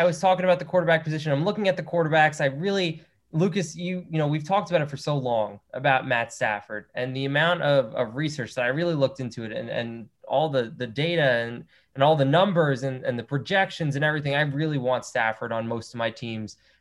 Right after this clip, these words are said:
for next year. And I, I wanted to wait out Stafford in this draft, but I know that if I did that, more than likely you probably would have scooped him up around earlier than I was going to. So why not Josh Allen in the fifth?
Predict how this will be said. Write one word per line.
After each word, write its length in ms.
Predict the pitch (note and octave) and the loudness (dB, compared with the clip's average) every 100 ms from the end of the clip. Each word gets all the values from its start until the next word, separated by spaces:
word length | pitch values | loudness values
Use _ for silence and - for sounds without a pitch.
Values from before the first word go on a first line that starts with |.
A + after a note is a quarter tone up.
| _ | _
for 160 | D3+ | 2
next 340 | C#3 C3+ C3+ - | 4 4 2 0
year. 160 | C3+ | 2
And 80 | B2 | 2
I, 60 | A#2+ | 2
I 220 | B2+ B2+ | 2 0
wanted 280 | C#3 F3 F3 | 4 4 4
to 100 | C#3+ | 0
wait 260 | B2 D#3+ D3 | -2 0 2
out 400 | D#3+ E3+ C#3 - _ _ | 2 0 -2 -6 _ _
Stafford 600 | - - E3 D#3 D3+ C#3 | -4 4 4 4 0 -2
in 80 | A#2+ | 0
this 160 | D3 - | -2 0
draft, 340 | D#3 C#3 C#3 | 4 4 2
but 80 | D3+ | 0
I 80 | D3+ | 2
know 220 | E3 E3 | 2 2
that 260 | D3+ C#3 | 2 0
if 180 | C#3 C#3 | -2 -2
I 120 | C3+ | -2
did 260 | B2 D3 C#3+ | -2 -4 0
that, 300 | B2+ A#2 - - - | 2 2 -2 -12 -14
more 280 | B2 C#3 C#3 | -6 0 0
than 120 | B2+ | 2
likely 360 | B2+ B2 A#2+ A#2 | 2 2 -2 -4
you 100 | B2+ | -4
probably 320 | C3+ B2 A2+ | 0 0 0
would 120 | A2 | -2
have 80 | G#2+ | -8
scooped 300 | - A#2 B2+ | -8 -8 -6
him 120 | A#2 | -4
up 100 | A2+ | -2
around 380 | A#2+ A#2+ A#2+ A2+ | 2 4 4 2
earlier 320 | A#2 A#2 A2+ | 0 0 -2
than 100 | A2+ | -2
I 80 | A2 | -2
was 160 | A2 | -4
going 320 | G#2 D#3 D#3+ D3 | 0 2 2 0
to. 380 | C#3+ C#3 B2+ - - - - | 0 0 0 -4 -16 -20 -2
So 160 | A3 | 0
why 180 | A3 A3+ | 4 4
not 180 | G#3+ E3+ | 2 0
Josh 300 | A3 A#3 A3+ | 2 2 2
Allen 220 | A3 A3 | 2 2
in 80 | G#3+ | -2
the 60 | |
fifth? 380 | - G#3 G#3 - | -2 -2 -2 -6